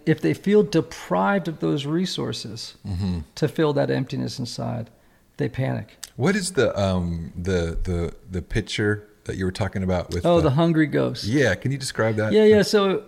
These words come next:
Speaker 1: uh, we talked about with the minimalists.
Speaker 2: Yeah.
Speaker 1: Yeah. So it's Carl Jung's, um, sort of archetype. It's this creature with a very small mouth
Speaker 2: Mm-hmm.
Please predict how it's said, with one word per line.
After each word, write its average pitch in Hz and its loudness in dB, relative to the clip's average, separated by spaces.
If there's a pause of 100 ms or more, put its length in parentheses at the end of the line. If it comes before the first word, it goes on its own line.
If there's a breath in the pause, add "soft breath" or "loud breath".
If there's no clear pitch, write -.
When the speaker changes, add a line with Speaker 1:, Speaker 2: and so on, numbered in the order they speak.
Speaker 1:
uh, 175 4
we 175 0
talked 220 4
about 214 4
with 180 0
the 190 0
minimalists. 147 2
Speaker 2:
Yeah. 104 4 (120)
Speaker 1:
Yeah. 160 0 (400 loud breath)
So 196 2
it's 185 2
Carl 190 4
Jung's, 170 0 (120)
um, 139 0
sort 143 -6
of - -20 (100)
archetype. 143 0
It's 131 -6
this 143 -2 (360 soft breath)
creature 208 2
with 156 2
a 135 0
very 180 2
small 165 0
mouth 135 -4
Speaker 2:
Mm-hmm. 98 -2